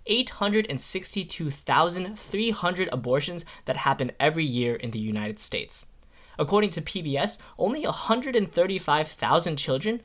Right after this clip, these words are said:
are adopted by parents in the U S every year. Fifty-nine percent are from the foster care system, twenty-six percent are from other countries, and only fifteen percent are from voluntarily relinquished babies,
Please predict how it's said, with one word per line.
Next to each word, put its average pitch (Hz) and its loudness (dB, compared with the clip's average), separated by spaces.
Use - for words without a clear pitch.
are 139 4
adopted 156 4
by 135 2
parents 156 -2
in 135 -6
the 117 -4
U 127 -2
S 120 -2
every 117 -6
year. 104 -6
Fifty-nine 196 4
percent 196 0
are 135 0
from 135 -4
the 113 -4
foster - 0
care 185 -2
system, 208 0
twenty-six 170 0
percent 135 0
are 127 0
from - -4
other - -4
countries, 175 0
and 135 -8
only 254 2
fifteen 190 -2
percent 135 -4
are 139 2
from 127 -2
voluntarily 131 2
relinquished 113 -6
babies, - -6